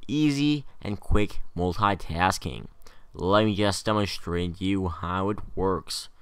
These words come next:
You can set different gestures to activate Multiflow via Activator. Like shown right here, I have an expose style app switching.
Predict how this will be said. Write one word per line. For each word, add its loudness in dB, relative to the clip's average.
You 0
can 0
set 0
different 0
gestures 2
to 0
activate 2
Multiflow 0
via 2
Activator. -2
Like 0
shown 4
right 4
here, -4
I 2
have 4
an -2
expose 2
style 2
app 6
switching. -2